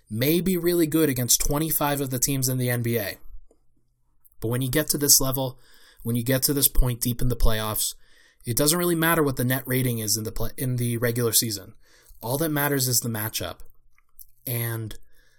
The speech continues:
I don't trust Will Barton to guard LeBron James.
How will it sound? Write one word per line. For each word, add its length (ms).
I 120
don't 360
trust 360
Will 180
Barton 340
to 60
guard 280
LeBron 380
James. 460